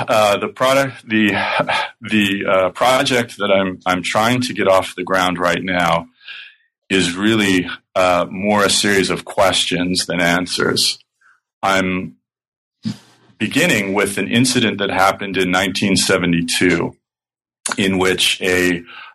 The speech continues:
uh, group of Mormon missionaries visited the, uh, ruins of the ancient city of Sukhothai in Thailand, which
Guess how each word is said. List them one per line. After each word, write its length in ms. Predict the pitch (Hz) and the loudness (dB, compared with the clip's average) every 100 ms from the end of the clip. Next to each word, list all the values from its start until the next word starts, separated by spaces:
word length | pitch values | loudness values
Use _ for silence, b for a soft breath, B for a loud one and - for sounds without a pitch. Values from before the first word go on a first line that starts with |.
| _ | _
uh, 400 | 101 92 87 87 85 - | 0 2 2 0 -4 -8
group 380 | - - 123 131 | -6 0 2 2
of 160 | 113 110 | 0 0
Mormon 360 | 101 107 107 | 2 4 2
missionaries 920 | 95 90 - 92 85 82 85 - - - _ _ _ _ | 2 0 0 0 0 0 -2 -4 -4 -8 _ _ _ _
visited 720 | 85 104 107 110 101 95 87 - - _ _ _ _ _ - | -2 0 2 0 2 0 0 -4 -6 _ _ _ _ _ -10
the, 640 | 87 92 90 87 87 87 | -6 0 2 2 2 -2
uh, 380 | 98 90 85 87 - | -2 0 2 0 -2
ruins 600 | 90 110 120 110 107 - | -2 2 4 2 2 -2
of 340 | - 95 85 | 0 0 0
the 140 | 92 95 | 0 2
ancient 320 | 107 - 101 | 2 0 0
city 300 | - 98 92 | 0 2 2
of 140 | - 85 | 0 0
Sukhothai 680 | - 85 95 - 90 85 87 | 0 0 0 0 0 0 0
in 140 | 87 | -2
Thailand, 560 | 85 90 87 82 85 87 | 0 0 2 0 -2 -4
which 420 | 90 85 - - | -2 0 0 -2